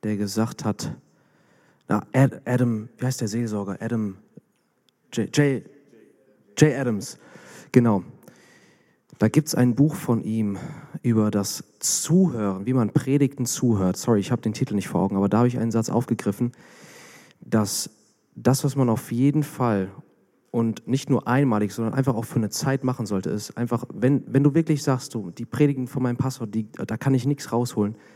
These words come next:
dann wähl eine Zeit, wo du da sitzt und während der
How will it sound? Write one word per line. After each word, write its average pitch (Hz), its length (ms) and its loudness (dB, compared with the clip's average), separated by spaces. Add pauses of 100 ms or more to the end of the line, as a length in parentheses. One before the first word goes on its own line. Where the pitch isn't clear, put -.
(640)
dann 110 280 2
wähl 143 220 4
eine 123 240 2
Zeit, 127 340 -4
wo 113 80 -2
du 110 100 4
da 113 340 2
sitzt 156 500 -4 (840)
und 113 320 -2
während 131 460 2
der 120 300 0